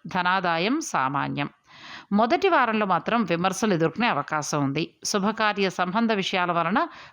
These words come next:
ఖర్చు మీ అంచనాల్ని మించుతుంది. కాబట్టి ఖర్చుపై నియంత్రణ అవసరం.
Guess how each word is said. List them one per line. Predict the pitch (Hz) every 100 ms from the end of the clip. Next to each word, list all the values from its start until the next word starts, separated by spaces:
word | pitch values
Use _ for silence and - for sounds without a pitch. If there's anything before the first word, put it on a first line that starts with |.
| -
ఖర్చు | 208 208 - 339
మీ | 269 202
అంచనాల్ని | 160 - 185 165 160
మించుతుంది. | 220 143 127 147 143 143
కాబట్టి | 156 165 165 165 247
ఖర్చుపై | - 160 147 180 196 233
నియంత్రణ | 190 160 170 160 175 208
అవసరం. | 285 147 139 - 143 147